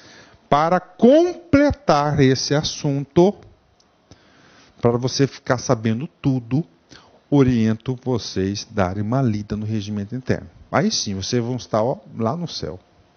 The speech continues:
Ok?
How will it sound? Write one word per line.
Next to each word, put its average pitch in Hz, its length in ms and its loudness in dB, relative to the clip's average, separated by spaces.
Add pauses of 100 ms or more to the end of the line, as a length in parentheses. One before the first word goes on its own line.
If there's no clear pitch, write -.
(1700)
Ok? 208 540 4